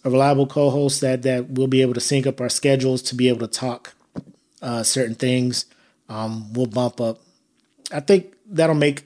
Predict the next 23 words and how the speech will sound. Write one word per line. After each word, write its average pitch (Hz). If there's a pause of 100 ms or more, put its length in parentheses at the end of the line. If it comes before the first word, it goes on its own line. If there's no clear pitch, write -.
an 127
hour's 143
worth 139
of 127
content 127
better 123
than 117
just 117
listening 120
to -
me 113 (400)
talk -
and 123
ramble 107
and 107
rant 110
for 110
an 107
hour. 110 (640)
<clears throat> - (1400)
So, 131
um, 123 (1160)
yeah, 156